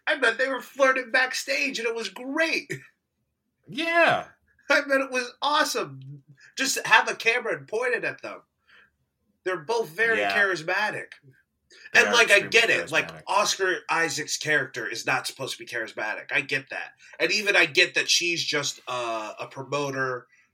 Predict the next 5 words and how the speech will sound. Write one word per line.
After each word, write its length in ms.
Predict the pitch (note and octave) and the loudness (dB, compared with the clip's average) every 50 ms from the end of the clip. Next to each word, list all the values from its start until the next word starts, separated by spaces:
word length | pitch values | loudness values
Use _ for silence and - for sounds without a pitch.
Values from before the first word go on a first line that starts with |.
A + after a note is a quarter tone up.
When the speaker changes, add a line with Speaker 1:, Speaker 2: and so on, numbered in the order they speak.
| _ _ - - | _ _ -12 -8
Speaker 1:
and 160 | A#2+ A#2+ A2+ - | -8 -6 -2 -2
she's 500 | - - C#3+ C#3 C3+ C3+ C3 B2 A2+ A2 | 0 0 -2 -2 -4 -6 -6 -6 -6 -6
just, 500 | - B2 A#2+ A#2+ A#2 - - - - _ _ _ _ _ _ _ _ _ _ _ _ _ _ _ _ _ | -6 -6 -6 -6 -4 -4 -6 -6 -8 _ _ _ _ _ _ _ _ _ _ _ _ _ _ _ _ _
you 160 | C3 C3 A#2+ | -8 -6 -6
know, 320 | G#2 F2+ D#2+ D2+ - - | -6 -8 -12 -14 -16 -18